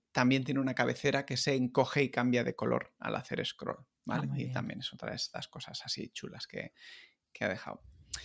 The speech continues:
Speaker 1: Y nada, que tengo puesto flipando con el resumen anual de LinkedIn,
Speaker 2: <laughs>
Speaker 1: porque primero me llegó un mail, ya me sorprendió, un mail de como wrap de LinkedIn.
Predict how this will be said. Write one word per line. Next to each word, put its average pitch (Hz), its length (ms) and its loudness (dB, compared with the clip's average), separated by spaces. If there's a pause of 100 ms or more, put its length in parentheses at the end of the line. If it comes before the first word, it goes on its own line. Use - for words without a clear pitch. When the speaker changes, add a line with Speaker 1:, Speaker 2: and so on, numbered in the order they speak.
(320)
Speaker 1:
Y 170 140 6
nada, 165 320 4
que 139 120 0
tengo 135 320 6
puesto 170 320 4
flipando 139 520 6
con 147 140 6
el 123 100 8
resumen 139 420 4
anual 147 320 4
de 147 180 12
LinkedIn, 156 600 10
Speaker 2:
<laughs> 170 200 2
Speaker 1:
porque - 800 6
primero 160 360 6
me 185 120 2
llegó 143 180 10
un 180 140 4
mail, 127 420 4
ya 143 120 12
me 180 100 8
sorprendió, 120 540 4
un 127 180 2
mail 139 220 6
de 123 260 8
como 120 320 2
wrap 123 320 4
de 113 220 4
LinkedIn. - 500 -2